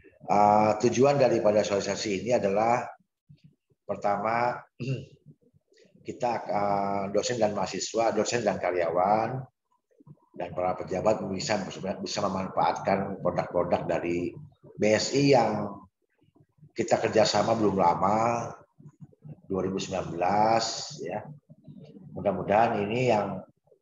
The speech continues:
belum pernah kita tahu apa sih produk-produknya nanti,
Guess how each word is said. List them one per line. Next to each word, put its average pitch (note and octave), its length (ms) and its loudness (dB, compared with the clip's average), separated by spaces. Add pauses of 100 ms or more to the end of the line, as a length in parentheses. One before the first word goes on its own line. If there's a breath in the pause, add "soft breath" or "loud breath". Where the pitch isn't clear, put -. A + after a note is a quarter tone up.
(420)
belum A#2+ 320 2
pernah A2+ 240 -2
kita G2 240 0
tahu G2+ 320 2
apa - 160 0
sih - 160 -4
produk-produknya F2+ 640 -4
nanti, D#2+ 580 -10